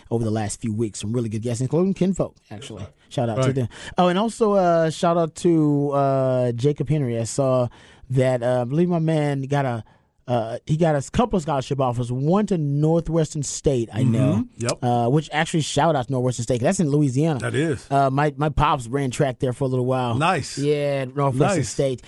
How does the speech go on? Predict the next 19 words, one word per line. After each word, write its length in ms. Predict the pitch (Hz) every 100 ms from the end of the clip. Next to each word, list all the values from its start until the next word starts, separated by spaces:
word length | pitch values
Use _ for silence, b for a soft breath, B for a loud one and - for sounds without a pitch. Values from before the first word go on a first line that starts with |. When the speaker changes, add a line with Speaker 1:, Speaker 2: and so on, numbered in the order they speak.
| B B
Speaker 1:
And 80 | 170
he 60 |
also 160 | 233 254
got 100 | 226
another, 420 | 175 175 170 151
uh, 140 | 139
Speaker 2:
Fordham. 420 | 139 180 160 113 80 _ _
Speaker 1:
was 100 | 156
it 80 | 160
Fordham? 280 | 180 185 214
Speaker 2:
Fordham. 420 | - 170 156 113 90
Speaker 1:
Okay, 260 | 123 131 127
so 80 | 143
Speaker 2:
Up 100 | 165
in 60 |
Speaker 1:
shout 140 | 151 143
Speaker 2:
New 40 |
Speaker 1:
out. 40 | 147
Speaker 2:
York. 260 | 143 -